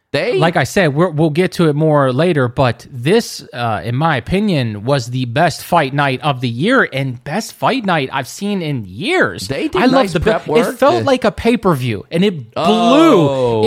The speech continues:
Speaker 2: it
Speaker 1: it
Speaker 2: blew
Speaker 1: did.
Speaker 2: the Izzy pay-per-view, the, the Strickland Izzy pay-per-view
Speaker 1: Oh,
Speaker 2: from last,
Speaker 1: yeah.
Speaker 2: it blew it away. I mean, apart,
Speaker 1: Oh.
Speaker 2: apart.
Speaker 1: The,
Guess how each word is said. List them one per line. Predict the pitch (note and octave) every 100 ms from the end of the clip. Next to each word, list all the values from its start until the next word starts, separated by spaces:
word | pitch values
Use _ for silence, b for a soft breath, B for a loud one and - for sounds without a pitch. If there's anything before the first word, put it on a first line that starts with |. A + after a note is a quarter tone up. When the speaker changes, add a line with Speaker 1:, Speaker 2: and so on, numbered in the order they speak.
| A#3+ E3+
Speaker 2:
it |
Speaker 1:
it | C3+
Speaker 2:
blew | A#3+ C4 D#4+ E4+ C#4+ F3 C#3 A2 F#2+
Speaker 1:
did. |
Speaker 2:
the | D#3+ F3+
Izzy | F3+ F#3
pay-per-view, | E3+ F3+ F3 D#3+ C#3+ A#2
the, | C#3
the | C#3+ D3+
Strickland | - - G#3 G#3 G3
Izzy | F#3 F#3
pay-per-view | F#3 G3 G3+ G#3
Speaker 1:
Oh, | - -
Speaker 2:
from | -
last, | G3+ - B -
Speaker 1:
yeah. | D4
Speaker 2:
it | A#3+
blew | A#3 C4 C4 G3+
it | A3+ G3+ - -
away. | D3+ C3 C3+ G#3 F3+
I | F#3+
mean, | G3+ F#3
apart, | - - - A3 G2 -
Speaker 1:
Oh. | D#3+ D#3 C#3+ D#3+
Speaker 2:
apart. | - - A3 C3+ - - - _ -
Speaker 1:
The, | D3 C#3+ A2+